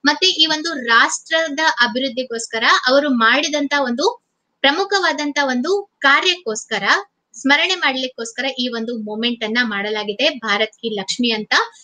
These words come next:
ಯಾವಾಗ ಅಂದ್ರೆ ದಿವಾಲಿ ಫೆಸ್ಟಿವಲ್ ನಂದು ಇದನ್ನ ಸ್ಟಾರ್ಟ್ ಮಾಡಲಾಗಿದೆ. So ಇದರ ಮೂಲಕ ಭಾರತೀಯ ಮಹಿಳೆಯರಿಗೆ ಗೌರವ ಸಲ್ಲಿಸ್ಲಿಕ್ಕೋಸ್ಕರ ಭಾರತ್ ಕಿ ಲಕ್ಷ್ಮಿ ಅನ್ನುವಂತ ಮೂವ್ಮೆಂಟ್ ಅನ್ನ ಸ್ಟಾರ್ಟ್ ಮಾಡಿದ್ದಾರೆ. ಇಬ್ಬರು ರಾಯಭಾರಿ ಇದ್ದಾರೆ, ಯಾರು ಅಂದ್ರೆ ಪಿ ವಿ ಸಿಂಧು ಮತ್ತೆ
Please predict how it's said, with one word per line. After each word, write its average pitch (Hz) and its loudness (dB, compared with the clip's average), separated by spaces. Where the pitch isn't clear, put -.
ಯಾವಾಗ 285 4
ಅಂದ್ರೆ 320 0
ದಿವಾಲಿ 294 0
ಫೆಸ್ಟಿವಲ್ 233 -4
ನಂದು 226 -2
ಇದನ್ನ 233 -2
ಸ್ಟಾರ್ಟ್ 233 0
ಮಾಡಲಾಗಿದೆ. 208 -4
So 359 0
ಇದರ 339 2
ಮೂಲಕ 311 -4
ಭಾರತೀಯ 269 0
ಮಹಿಳೆಯರಿಗೆ 240 0
ಗೌರವ 240 -2
ಸಲ್ಲಿಸ್ಲಿಕ್ಕೋಸ್ಕರ 214 -6
ಭಾರತ್ 226 0
ಕಿ 214 -2
ಲಕ್ಷ್ಮಿ 339 -2
ಅನ್ನುವಂತ 233 -2
ಮೂವ್ಮೆಂಟ್ 202 -6
ಅನ್ನ 214 -2
ಸ್ಟಾರ್ಟ್ 285 2
ಮಾಡಿದ್ದಾರೆ. 320 -2
ಇಬ್ಬರು 277 -2
ರಾಯಭಾರಿ 269 -2
ಇದ್ದಾರೆ, 277 -2
ಯಾರು 233 -2
ಅಂದ್ರೆ 254 0
ಪಿ 233 -2
ವಿ 247 -2
ಸಿಂಧು 247 -2
ಮತ್ತೆ 302 -2